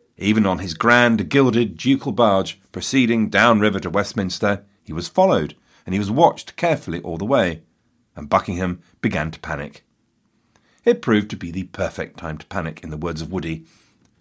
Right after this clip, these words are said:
When they were near Westminster on the sixteenth, he was arrested on his barge and taken to the Tower.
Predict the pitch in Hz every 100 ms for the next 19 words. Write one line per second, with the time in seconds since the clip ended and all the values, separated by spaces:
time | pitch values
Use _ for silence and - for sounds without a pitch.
0 | - 98 85 80 127 147 123 131 - 127
1 | - 98 82 80 - - 95 85 - _
2 | - 85 73 76 110 - 117 87 76 69
3 | - 113 107 - - _ - 95 - -
4 | - 95 85 - 113 80